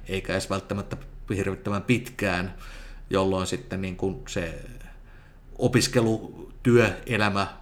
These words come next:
polku on ikään kuin vähintäänkin niin kuin ihan täysipainoisesti siinä sen ammattilaisuran rinnalla. Ja, ja sit niin kuin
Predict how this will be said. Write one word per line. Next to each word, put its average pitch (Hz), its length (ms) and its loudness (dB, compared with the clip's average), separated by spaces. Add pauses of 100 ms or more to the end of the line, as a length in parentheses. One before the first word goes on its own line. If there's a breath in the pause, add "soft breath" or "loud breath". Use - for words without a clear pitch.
(420)
polku 107 580 2 (120)
on 107 300 -4
ikään 95 400 0
kuin 98 320 -4 (800 loud breath)
vähintäänkin 101 640 0
niin 101 160 -2
kuin 107 140 -2
ihan 101 240 0
täysipainoisesti 104 1040 -2
siinä 104 380 0
sen 101 320 -2 (100)
ammattilaisuran 101 1120 -2
rinnalla. 98 760 2 (760 loud breath)
Ja, 90 320 -2 (140)
ja 92 320 -2 (100)
sit - 300 -8
niin 92 180 -4
kuin 95 280 -6